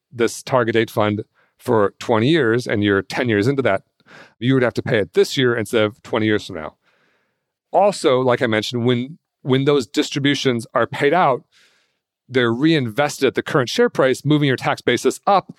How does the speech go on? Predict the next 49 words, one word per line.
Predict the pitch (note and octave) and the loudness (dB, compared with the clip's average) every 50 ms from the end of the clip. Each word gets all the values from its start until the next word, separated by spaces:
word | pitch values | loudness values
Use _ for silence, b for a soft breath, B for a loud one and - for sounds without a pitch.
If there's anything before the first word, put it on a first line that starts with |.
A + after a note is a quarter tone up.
| b b b | b b b
So | b - D3+ B2+ A#2 | b 0 2 2 2
less | A#2+ D3 G3+ - A3 A3+ - | 0 0 0 0 0 -2 -2
taxes | - - E3+ C3 - - C#3+ B2+ | -4 -4 -2 -2 -2 -2 0 0
will | C3 B2+ | 0 2
be | B2+ C3 | 2 2
owed | B2+ A2+ A2+ A#2+ | 2 2 2 0
in | A#2+ | -2
the | B2+ | -4
future. | - - G#3+ F#3 - - F2+ | -4 -4 -4 -4 -4 -6 -6
So | - - C#3 | -2 0 0
that's | D#3+ E3 | 0 2
why | D#3+ D#3+ D3 | 2 0 0
you | C3 A#2+ | 0 -2
pay | - - C3 A2 | -2 -2 -2 0
more | G#2+ A#2+ C3+ C#3+ C3+ | 0 2 0 0 2
taxes | - C3+ B2 - A2+ G2+ | 0 -2 -2 -4 -4 -2
now | A2+ G#2+ G#2+ G#2+ | 0 0 0 0
because | - B2 C3 A#2 | -2 0 -2 0
of | A2+ A2+ | 0 0
this | - | -2
distribution, | - A#2 - - G#2+ G#2 G#2+ G#2 A2 G#2 G2 - B B B B B | -2 -4 -4 -2 -2 0 0 0 0 -2 -4 -4 B B B B B
but | B2 A2 | -2 0
less | B2 C#3 C3+ - | 0 0 -2 -2
taxes | - B2+ A2 G#2 - A2 A2 | -2 -2 -2 -2 -4 -6 -6
in | A2 | -6
the | G2 | -2
future | - D#3+ D3+ - - | 2 0 0 0 0
because | - A2 - A#2+ G2+ A2+ | -4 -4 -2 -2 0 0
you | A2+ | 2
now | A2 A2 G#2+ | 2 2 2
have | G#2+ G2+ G#2 | 0 0 0
a | G2+ | -2
higher | G2 - - A2 G#2 G#2 G2+ G#2 | -2 -2 -2 0 0 2 0 -2
tax | - - B2+ A#2+ G#2+ - | -2 -2 -4 -4 -4 -4
basis. | - - G2 G2 - - - - - _ b b b b b b b b b b b b b b b _ _ _ _ _ _ _ _ _ _ _ _ _ _ - | -6 -6 -6 -6 -6 -12 -18 -18 -20 _ b b b b b b b b b b b b b b b _ _ _ _ _ _ _ _ _ _ _ _ _ _ 2
All | D#3 F#3 G#3+ G#3 | 4 4 4 4
things | - - G3 F3 C3+ C#3+ | 4 2 0 2 2 2
equal, | E3 E3 - G#3 G#3 G#3 F#3+ - - _ _ _ | 0 2 2 2 2 2 0 -2 -8 _ _ _
you | - - | -6 0
don't | C3+ F#3 G3 - | 0 0 2 2
actually | E3 D#3+ - - D#3+ C#3+ | 0 -2 -2 -2 -4 -2
pay | - D3+ C#3 | 0 0 0
more | C3 C3 B2+ | 2 0 0
taxes, | B2 - - C3 C#3 D3 - - - F#3+ F#3+ F#3 C#3+ - _ - | -2 -2 -2 -2 -2 -2 -4 -4 -2 -2 -2 -2 -4 -8 _ -2
but | D#3 D#3 | 0 0
it | D3+ C#3 _ | 0 0 _
does | - F#3+ G3+ A3+ G#3 G3 - | 0 2 2 2 0 0 -2
actually | F3+ D#3+ - - F3 D#3+ | -4 -2 -2 -2 -4 -4
create | - - - - F3 E3+ E3 E3 D#3+ - | -4 -6 -6 -2 0 2 2 2 -2 -4